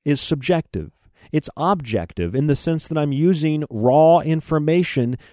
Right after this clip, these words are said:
to formulate my opinion, which is what we should be doing anyway, you know, unless it's just, "Well, my opinion, my take on that is this, but I really don't know." A lot of people say, "Well, this is what I think, this is what I believe, so this is my reality." And that may be true,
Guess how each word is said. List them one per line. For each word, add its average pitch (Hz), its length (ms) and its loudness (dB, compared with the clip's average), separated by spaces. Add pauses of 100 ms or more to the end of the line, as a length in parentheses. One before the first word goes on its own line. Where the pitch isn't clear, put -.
to 175 180 2
formulate 185 600 0
my 98 180 0
opinion, 87 560 -4
which 139 160 0
is 190 140 -2
what 196 260 0
we 135 140 -6
should 117 240 -6
be 101 100 -4
doing 101 260 0
anyway, 156 500 -2 (580)
you 170 80 -6
know, 156 160 0
unless 160 280 0
it's 143 160 -6
just, - 400 -6 (320)
"Well, 139 380 -2
my 170 220 -4
opinion, 127 400 -2
my 143 100 -2
take 127 260 -4
on 123 80 -2
that 107 160 -4
is 90 120 -8
this, 127 220 -2
but - 200 -6
I 156 80 -4
really 165 240 0
don't 101 160 -2
know." 131 320 4 (360)
A 127 60 -4
lot 170 100 2
of 202 60 -2
people 147 200 0
say, 143 280 0 (680)
"Well, 151 100 -2
this 190 160 2
is 156 80 0
what 143 140 0
I 123 80 2
think, 151 240 -4
this 139 140 -4
is 127 80 -4
what 135 140 2
I 113 60 2
believe, 123 380 2
so 120 100 -2
this 127 200 -2
is 107 80 -8
my 117 120 -2
reality." 107 560 -2 (500)
And 180 120 -2
that 175 100 2
may 147 80 2
be 113 100 0
true, 131 520 4